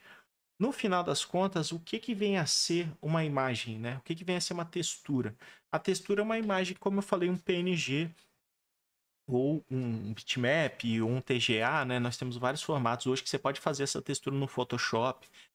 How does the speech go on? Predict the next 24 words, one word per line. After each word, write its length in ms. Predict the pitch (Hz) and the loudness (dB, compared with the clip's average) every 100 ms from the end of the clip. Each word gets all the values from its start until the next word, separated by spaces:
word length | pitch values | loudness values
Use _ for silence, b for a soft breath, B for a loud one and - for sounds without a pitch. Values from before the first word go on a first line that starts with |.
| _ - | _ -12
você 100 | - | -2
pode 180 | 117 - | -2 0
fazer 260 | 123 127 | 0 2
essa, 360 | 127 - 123 117 B B - | 2 2 0 0 B B -4
essa 180 | 123 131 | -2 0
textura 600 | 135 - 135 135 131 127 | -2 -2 0 2 2 2
num 200 | 127 127 | 0 0
software 460 | - 123 127 - | 0 2 0 -2
como 240 | 117 127 127 | -2 0 0
o 60 | |
Substance 580 | 120 120 - - 117 - | -2 -4 -6 -2 -2 -2
Painter, 460 | - 117 131 127 113 | -2 0 0 -2 -6
por 160 | - | -4
exemplo, 500 | 110 107 127 139 170 - B B _ | -4 -2 -2 -2 -6 -10 B B _
né? 220 | 143 147 - B B - | -2 -2 -4 B B -4
E 100 | 185 | 0
essa, 240 | 220 - - | 2 0 -2
esse 220 | 180 185 | -2 0
material, 800 | 220 196 - 160 131 135 185 175 | 0 0 0 0 4 4 2 0
essa 220 | - - 156 | -2 -2 -2
textura, 640 | 147 - - 180 196 - _ _ _ | -4 -6 -2 0 0 -2 _ _ _
é 60 | 147 | 0
uma 160 | 170 208 | 2 2
imagem 500 | 220 147 160 214 | 4 2 2 -4